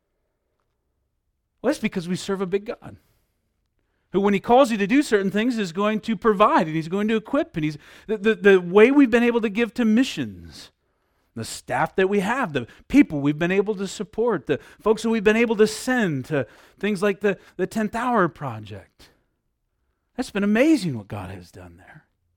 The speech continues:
Because no matter your size or, or your location or your budget,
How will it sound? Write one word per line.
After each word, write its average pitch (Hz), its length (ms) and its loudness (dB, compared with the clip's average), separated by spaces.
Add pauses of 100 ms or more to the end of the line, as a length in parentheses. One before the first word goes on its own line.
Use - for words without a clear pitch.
(1400)
Because 165 220 -8
no 170 60 -4
matter 175 320 -2
your 127 160 -4
size 185 680 -4
or, 107 180 -12 (640)
or 113 140 -12
your 107 160 -8
location 165 720 -6
or 143 100 -6
your 107 140 -8
budget, 170 500 -8